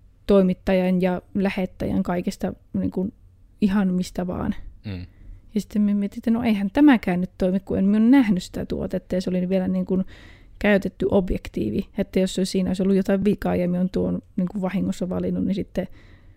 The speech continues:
Speaker 1: niin kuin rahat vaan roskiin.
Speaker 2: Mm.
Speaker 1: Mutta tuota, niin, sitten onneksi siitä tuli myös sähköposti, mikä oli myös sellainen informatiivisempi, missä luki, että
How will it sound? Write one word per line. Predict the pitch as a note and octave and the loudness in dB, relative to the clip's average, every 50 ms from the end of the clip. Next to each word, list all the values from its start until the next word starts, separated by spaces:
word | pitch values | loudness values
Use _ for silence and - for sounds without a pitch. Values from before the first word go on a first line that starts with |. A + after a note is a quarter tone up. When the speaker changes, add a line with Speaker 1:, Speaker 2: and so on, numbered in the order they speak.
| _ - - - - | _ -20 -20 -10 -6
Speaker 1:
niin | - F#3 F3+ | -2 -2 -2
kuin | E3+ F3 | -2 -2
rahat | F#3 F3+ F3+ F#3 - - - | -4 -4 -6 -6 -8 -8 -6
vaan | - - - | -6 -6 -4
roskiin. | - - - - - - - - - A3 G#3 - - - - - - - | -6 -8 -10 -10 -12 -16 -12 -8 -4 -4 -4 -4 -6 -10 -16 -16 -14 -10
Speaker 2:
Mm. | G#2+ G2 F#2+ F#2 - - - - - - - - _ - | -10 -8 -10 -10 -14 -20 -20 -20 -20 -20 -20 -20 _ -8
Speaker 1:
Mutta | - G3 - - G3+ F#3+ | -8 -6 -4 -4 -4 -4
tuota, | F#3+ G3+ G3 F#3+ G3 - G3 F#3+ F#3 A#3+ C#4 - - - - - - - - - - - - - - - - - - - - - - - - - - - - - - - - - - _ _ _ _ - | -2 -2 -2 -2 0 -2 -2 -2 -2 -4 -6 -10 -16 -20 -20 -20 -20 -20 -20 -20 -20 -20 -20 -20 -20 -20 -20 -20 -20 -20 -20 -20 -20 -20 -20 -20 -20 -20 -20 -20 -20 -20 -20 -20 -20 _ _ _ _ 2
niin, | G#3+ F#3+ F#3 F3+ | 4 4 4 4
sitten | - G#3 G3+ - G3+ - | 0 0 0 0 0 2
onneksi | - A3+ A#3+ A#3+ A#3 - | 4 6 6 6 4 2
siitä | - G#3 G#3 | -2 -2 0
tuli | G#3 G3 F#3 F3+ | 0 0 0 0
myös | F3+ F#3+ - | 0 -2 0
sähköposti, | - D4 C#4+ B3 - A#3 G3+ F#3+ F#3+ - - G3+ | 0 0 0 0 -2 -2 -2 -2 -2 0 0 0
mikä | F#3+ F#3 F#3+ F#3 | 0 0 0 0
oli | F#3 F#3 F#3 | 2 2 2
myös | F3+ F3+ F#3+ - - | 2 0 -2 -2 -4
sellainen | - F3 F3+ F3+ F3+ - | -4 -2 0 0 0 2
informatiivisempi, | - G3 F#3+ F#3+ - - - G#3+ F#3+ G3 - - F#3 - F#3 F#3 - G3 - E3+ F#3+ G#3 - F3 | 2 4 4 2 2 0 -2 -2 -2 -2 -2 -2 -2 -2 -2 -2 -2 -2 -2 -4 -4 -2 -2 -4
missä | - A3 - - F#3+ | -4 -4 -4 -4 -4
luki, | F3+ F#3 - F#3 | -4 -4 -4 -6
että | F3+ - _ - | -6 -4 _ -8